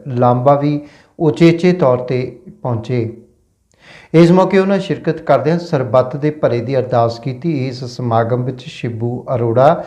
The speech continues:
ਵਿੱਕੀ ਭਿੰਦੀ, ਸਾਗਰ ਕਾਸਮੈਟਿਕ, ਨਾਨੂ ਅਰੋੜਾ, ਪਵਨ ਅਤੇ ਸਨੀ ਪਟਿਆਲਾ ਨੇ ਪੂਰਨ ਯੋਗਦਾਨ ਪਾਇਆ।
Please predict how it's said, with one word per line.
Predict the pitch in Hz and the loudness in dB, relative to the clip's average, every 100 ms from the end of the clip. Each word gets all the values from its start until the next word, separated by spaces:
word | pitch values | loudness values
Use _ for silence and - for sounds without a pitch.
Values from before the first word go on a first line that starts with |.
| - - _ 147 | -14 -20 _ 0
ਵਿੱਕੀ | 156 165 196 196 | 0 2 2 0
ਭਿੰਦੀ, | 175 196 151 139 170 180 | 2 2 4 4 4 2
ਸਾਗਰ | - 147 135 135 160 165 | 2 2 4 6 6 4
ਕਾਸਮੈਟਿਕ, | 165 - 135 139 - 151 151 165 160 156 175 180 - 151 | 0 0 2 2 0 -2 0 0 -6 -4 -2 -2 -2 -8
ਨਾਨੂ | 131 131 131 147 160 - 143 | -6 -2 0 0 0 0 0
ਅਰੋੜਾ, | 123 123 139 165 - - _ _ _ _ _ | 2 4 4 4 0 -16 _ _ _ _ _
ਪਵਨ | 165 165 196 196 180 | 6 6 6 4 0
ਅਤੇ | 185 185 | 0 -2
ਸਨੀ | 165 143 170 | -2 0 0
ਪਟਿਆਲਾ | 170 156 135 123 135 | -2 -2 2 4 2
ਨੇ | 147 | 0
ਪੂਰਨ | 147 135 123 135 135 | -6 -6 -6 -6 -6
ਯੋਗਦਾਨ | 120 120 110 120 110 | -4 -4 -2 -4 -2
ਪਾਇਆ। | 120 120 123 107 - | 2 4 2 0 -6